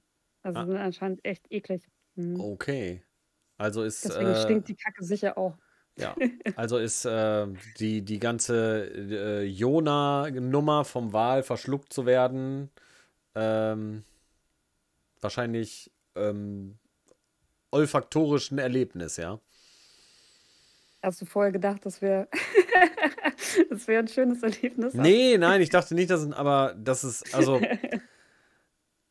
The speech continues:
Speaker 2: es überrascht mich jetzt, dass die Fontäne richtig stinkt. Wie du
Speaker 1: Ich
Speaker 2: das
Speaker 1: hab's selber auch noch nicht gerochen, aber ich habe es schon von mehreren Leuten,
Speaker 2: Okay.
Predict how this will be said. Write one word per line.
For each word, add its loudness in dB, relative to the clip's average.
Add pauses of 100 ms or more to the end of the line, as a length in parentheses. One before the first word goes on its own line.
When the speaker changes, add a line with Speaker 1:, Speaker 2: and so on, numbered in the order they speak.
(220)
Speaker 2:
es -2
überrascht 6
mich 2
jetzt, 2
dass -2
die -4
Fontäne 2
richtig 0
stinkt. 0 (960)
Wie -6
du -2
Speaker 1:
Ich 2
Speaker 2:
das 6
Speaker 1:
hab's 0
selber 6
auch 4
noch 4
nicht 2
gerochen, 4
aber 4
ich 0
habe 0
es -8
schon -2
von -2
mehreren 2
Leuten, 2
Speaker 2:
Okay. -4